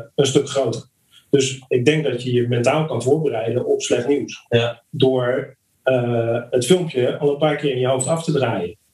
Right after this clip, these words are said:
Speaker 1: Ehm, dat wil niet zeggen dat je altijd maar met, eh, alle mogelijke negatieve scenario's bezig moet zijn. Maar ik denk dat, eh, eh, zeker als je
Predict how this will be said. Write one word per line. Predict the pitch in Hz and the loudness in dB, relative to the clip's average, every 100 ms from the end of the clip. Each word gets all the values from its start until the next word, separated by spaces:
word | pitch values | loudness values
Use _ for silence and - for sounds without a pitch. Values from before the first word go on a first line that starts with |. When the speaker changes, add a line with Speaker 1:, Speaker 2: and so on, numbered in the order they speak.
| _ _ _ _ _ | _ _ _ _ _
Speaker 1:
Ehm, | - 131 120 120 123 120 120 _ _ _ _ _ _ _ _ _ _ _ | 0 2 2 0 -2 -6 -10 _ _ _ _ _ _ _ _ _ _ _
dat | 127 | 0
wil | 131 | 2
niet | 143 139 | 0 0
zeggen | 147 135 | -2 0
dat | 131 | -2
je | 127 | -2
altijd | 143 135 131 120 123 | -2 0 0 -2 -2
maar | 127 123 | -2 0
met, | 123 120 - | 0 -2 -4
eh, | - 120 117 117 120 117 - | -2 0 0 0 0 -2 -2
alle | 127 127 | -2 0
mogelijke | 131 127 127 120 123 | 0 0 -2 -2 0
negatieve | 131 127 131 127 | 0 -2 -6 -6
scenario's | - 151 214 202 131 | 0 2 2 0 -2
bezig | 117 113 - | -2 -4 -6
moet | - | -6
zijn. | - 110 113 _ _ - _ - | -4 -2 -6 _ _ -20 _ 0
Maar | 135 143 143 - _ | 2 2 -2 -8 _
ik | - 135 | -2 2
denk | 147 131 | 2 0
dat, | 123 120 - | -4 -4 -4
eh, | 110 107 104 107 107 - _ _ _ _ _ _ - | -2 -2 -2 -4 -6 -12 _ _ _ _ _ _ -2
eh, | 110 | 0
zeker | 107 165 175 135 | 2 2 2 -2
als | 127 120 | -2 -2
je | 123 | -4